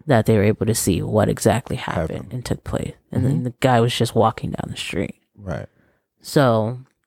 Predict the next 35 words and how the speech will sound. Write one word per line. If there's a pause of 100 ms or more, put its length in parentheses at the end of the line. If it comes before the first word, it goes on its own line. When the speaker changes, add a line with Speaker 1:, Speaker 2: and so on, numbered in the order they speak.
(580)
Speaker 1:
that
does
lead
to
the
question
of, (380)
you
haven't
done
this
bef-, (200)
this
isn't
the
first
time. (180)
Speaker 2:
Right.
Speaker 1:
This
isn't
the
only
time
that
this
has
happened. (160)
Speaker 2:
Right. (140)
Speaker 1:
How
many
times
have
you
done
this?